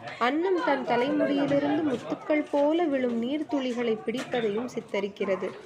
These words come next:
இந்த சிற்பங்கள்ல இருக்க பெண்கள் வளையல்கள், காதணிகள், கழுத்தணிகள், இடுப்பு கச்சைகள், கணுக்கால்கள் மற்றும் நேர்த்தியான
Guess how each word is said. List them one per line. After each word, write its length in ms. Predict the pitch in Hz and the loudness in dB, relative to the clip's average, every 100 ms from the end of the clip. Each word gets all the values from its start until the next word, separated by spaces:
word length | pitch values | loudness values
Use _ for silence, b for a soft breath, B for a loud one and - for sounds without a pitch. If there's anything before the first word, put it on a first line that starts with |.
| - - - - - - 262 | -20 -20 -20 -18 -12 -4 2
இந்த 300 | 311 370 403 | 4 6 6
சிற்பங்கள்ல 640 | - 330 - 311 294 285 269 | 4 2 6 6 8 6 6
இருக்க 240 | 254 247 | 4 2
பெண்கள் 460 | 226 233 233 247 302 | 2 2 2 2 2
வளையல்கள், 640 | 294 220 240 285 269 247 254 277 | 4 4 4 2 2 0 0 0
காதணிகள், 680 | 262 220 254 262 247 240 262 | -2 -2 0 -2 -2 -2 -2
கழுத்தணிகள், 800 | 285 226 262 285 269 233 233 240 226 | 0 0 0 0 0 0 0 0 0
இடுப்பு 360 | 233 294 277 311 - - 302 277 | -2 0 0 -2 -2 -4 -4 0
கச்சைகள், 600 | 220 - - 247 247 233 214 | 0 0 0 0 2 0 0
கணுக்கால்கள் 720 | 220 247 302 330 294 254 254 | 0 0 0 0 0 0 -2
மற்றும் 380 | 233 202 285 269 | -2 -4 -4 -2
நேர்த்தியான 800 | 233 247 302 311 320 294 269 262 | 0 2 0 -2 0 0 0 0